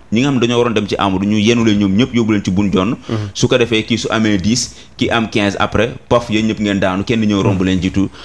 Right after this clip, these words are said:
Speaker 1: daal di, daal di, daal di, daal di, daal di gagné élection yi, ngeen bokkandoo perte. Mooy li ñu, mooy li ñuy wax rek.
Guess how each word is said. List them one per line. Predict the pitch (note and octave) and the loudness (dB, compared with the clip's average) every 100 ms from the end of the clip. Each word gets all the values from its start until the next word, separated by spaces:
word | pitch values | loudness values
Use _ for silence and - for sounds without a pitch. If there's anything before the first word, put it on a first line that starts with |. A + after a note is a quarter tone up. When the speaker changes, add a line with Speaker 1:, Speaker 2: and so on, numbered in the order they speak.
| - | -6
Speaker 1:
daal | E2+ F#2+ | 2 4
di, | F#2+ | 4
daal | F2+ F#2 F2+ | 4 2 2
di, | E2+ | 2
daal | F#2 | 2
di, | F2+ | 2
daal | F2+ F2+ | 2 2
di, | |
daal | F2+ F2+ | 2 2
di | F2 | 2
gagné | F2+ F#2 | 0 2
élection | E2+ F2+ F#2 | 0 0 2
yi, | F2+ F2+ | 2 2
ngeen | G2 F2+ | 0 0
bokkandoo | F#2+ F2+ E2+ | -2 -2 -4
perte. | - - - - - | -4 -6 -8 -18 -6
Mooy | F#2+ G#2+ | 0 2
li | G#2+ G#2 | 2 2
ñu, | |
mooy | G#2 G#2 | 2 2
li | F#2+ | 2
ñuy | F#2 | 0
wax | G2+ | 0
rek. | - | -4